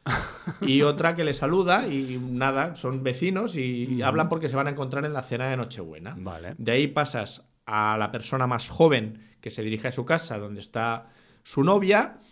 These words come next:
Speaker 2: y entonces se van a preparar para ir a casa de los vecinos a, a hacer la Nochebuena, y entonces, bueno, pues... Pero a partir de aquí ya ves que los actores no tienen mucha entidad, no acaban de convencerte mucho, el tonteo de...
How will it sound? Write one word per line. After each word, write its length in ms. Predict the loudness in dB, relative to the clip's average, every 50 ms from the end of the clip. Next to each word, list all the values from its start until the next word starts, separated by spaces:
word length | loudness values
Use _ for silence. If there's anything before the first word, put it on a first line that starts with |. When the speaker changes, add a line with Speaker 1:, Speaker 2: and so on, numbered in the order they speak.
| -20 _ _
Speaker 2:
y 100 | -8 -6
entonces 360 | -6 -4 -4 -4 -4 -4 -4 -2
se 60 | -2
van 140 | -2 0 0
a 80 | 0 0
preparar 400 | 0 0 2 2 2 2 0 -2
para 160 | -4 -4 -4
ir 80 | -2
a 100 | -2 -2
casa 320 | -4 -4 -6 -6 -6 -4 -4
de 100 | -4 -2
los 180 | -4 -4 -4 -6
vecinos 460 | -6 -6 -4 -4 -4 -4 -4 -6 -8
a, 220 | -10 -10 -8 -8 -10
a 240 | -10 -12 -14 -16 -18
hacer 220 | -12 -8 -6 -4
la 100 | -4 -4
Nochebuena, 680 | -4 -4 -6 -6 -4 -2 0 2 2 2 0 -2 -4 -8 -16 -20 -20 -20 _ _ _ _ _
y 100 | -12 -12 -10
entonces, 440 | -8 -6 -6 -6 -6 -6 -6 -8
bueno, 200 | -6 -8 -10 -10
pues... 220 | -12 -14 -18 -20 -20 _ -20 _ _ _ -20 -20 -20 -20 -20 -20 _ _ _ _ -14 -6
Pero 100 | -2 0
a 40 | 2
partir 220 | 2 4 4 4 4
de 40 | 4
aquí 120 | 4 2
ya 80 | 0 2
ves 320 | 2 0 0 -2 -4 -8 -10
que 140 | -8 -6
los 160 | -4 -4 -4 -4
actores 380 | -6 -6 -6 -6 -4 -4 -4
no 160 | -4 -4 -6
tienen 300 | -4 -4 -4 -2 0 0
mucha 280 | -2 -2 -4 -4 -4 -4
entidad, 600 | -4 -4 -4 -4 -4 -2 -2 -2 -2 -4 -4 -4
no 80 | -6 -6
acaban 220 | -6 -6 -4 -4 -4
de 60 | -4
convencerte 440 | -4 -4 -6 -6 -8 -10 -8 -8 -6
mucho, 320 | -4 -4 -6 -4 -4 -2
el 120 | -2 -2 -4
tonteo 540 | -6 -8 -8 -6 -2 0 0 2 2 2
de... 240 | 2 0 0 -2 -4